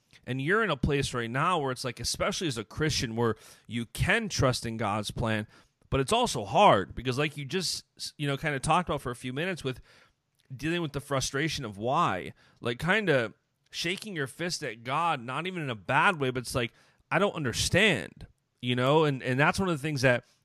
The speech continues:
when Jaden was singing that song, um, "Thy Will Be Done," that was one of the things that for me, knowing, like, kind of his story, knowing that he was on the verge of suicide,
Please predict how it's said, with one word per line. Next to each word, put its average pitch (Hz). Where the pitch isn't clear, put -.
when 127
Jaden 151
was 127
singing 135
that 110
song, 123
um, 101
"Thy 120
Will 117
Be 104
Done," 113
that 147
was 160
one 151
of 135
the 120
things 139
that 127
for 123
me, 156
knowing, 135
like, 120
kind 131
of 117
his 113
story, 131
knowing 127
that 117
he 123
was 147
on 131
the 113
verge 113
of 107
suicide, 117